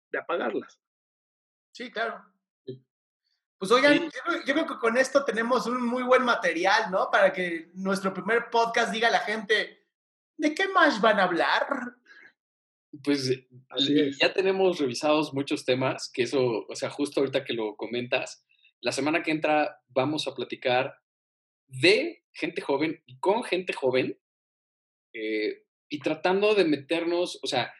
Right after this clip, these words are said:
Speaker 3: vamos a meternos más en tema, vamos a hablar más de psicología,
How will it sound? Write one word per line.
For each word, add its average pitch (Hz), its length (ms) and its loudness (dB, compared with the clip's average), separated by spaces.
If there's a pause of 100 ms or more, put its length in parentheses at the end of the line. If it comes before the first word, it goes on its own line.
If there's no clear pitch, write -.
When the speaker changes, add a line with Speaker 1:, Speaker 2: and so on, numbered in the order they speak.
(260)
Speaker 3:
vamos 220 360 2
a 151 80 2
meternos 139 420 0
más 127 200 -2
en 113 80 -8
tema, 127 240 0
vamos 175 280 0
a 147 60 -4
hablar 127 180 0
más 117 220 -2
de 123 60 -6
psicología, - 760 -4